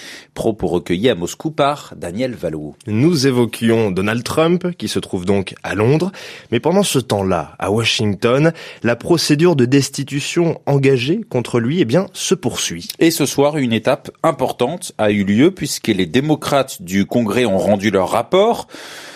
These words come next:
Speaker 1: C'est le fruit de deux mois d'enquête. Ce rapport, euh, sera rendu public, puis il sera transmis à la commission judiciaire en charge de la rédaction de l'acte d'accusation du président.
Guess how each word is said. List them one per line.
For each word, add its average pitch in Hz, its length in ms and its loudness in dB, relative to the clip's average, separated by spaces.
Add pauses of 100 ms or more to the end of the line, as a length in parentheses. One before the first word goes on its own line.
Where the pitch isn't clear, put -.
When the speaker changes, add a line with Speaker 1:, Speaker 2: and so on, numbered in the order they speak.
(120)
Speaker 1:
C'est - 100 -4
le 85 80 0
fruit 113 240 -4
de 87 120 0
deux 92 200 2
mois 104 300 0
d'enquête. 165 560 0
Ce - 160 -4
rapport, 101 680 2 (480)
euh, 82 80 -6
sera 90 360 -2
rendu 90 280 -4
public, 202 640 0
puis 101 160 -2
il 92 80 -2
sera - 300 -2
transmis 117 520 -2
à 98 40 2
la 85 100 -2
commission 104 560 -2 (240)
judiciaire 160 920 0 (120)
en 117 140 2
charge 143 540 2
de 104 100 2
la 98 140 2
rédaction 92 480 -2
de 110 80 2
l'acte 104 420 0
d'accusation 110 800 -2
du 135 140 -4
président. 90 500 -2